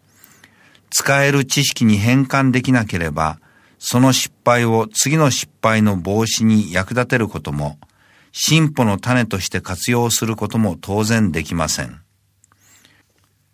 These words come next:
そうしないために、失敗情報の持ついくつかの困った性質と、失敗情報を役に立つ情報としてきちんと伝達する方法を説明したいと思います。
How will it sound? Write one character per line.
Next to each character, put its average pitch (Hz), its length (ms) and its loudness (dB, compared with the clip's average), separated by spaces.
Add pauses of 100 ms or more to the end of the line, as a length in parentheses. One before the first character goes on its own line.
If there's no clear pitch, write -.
(240)
そ 143 320 2
う 160 60 4
し 156 120 0
な 143 160 4
い 135 80 2
た 131 140 -2
め 117 160 2
に、 87 340 -2 (100)
失 - 220 -6 (160)
敗 147 240 2
情 147 300 4
報 104 300 0
の 87 160 -2
持 95 160 0
つ 76 280 -8 (380)
い 151 160 0
く 151 60 0
つ - 120 -2
か 117 140 0
の 98 140 0
困 110 240 2
っ - 80 -2
た 85 180 -6
性 85 320 -2
質 - 280 -8
と、 - 280 -8 (800)
失 - 300 -6
敗 156 240 4
情 147 300 4
報 101 320 2
を 98 360 0
役 120 280 0
に - 60 6
立 127 200 4
つ 107 140 -2
情 110 300 2
報 110 260 2
と 104 160 -2
し - 100 -6
て 95 260 -2
き - 80 -8
ち 160 160 0
ん 147 120 2
と 101 180 0
伝 104 240 4
達 123 240 -2
す - 140 -4
る 120 100 2
方 113 260 2
法 107 440 2
を 113 120 -2
説 - 300 -2
明 101 220 2
し - 120 -4
た 92 140 -2
い 82 140 -4
と 110 180 0
思 82 220 -2
い 67 80 -8
ま 64 100 -10
す。 - 260 -6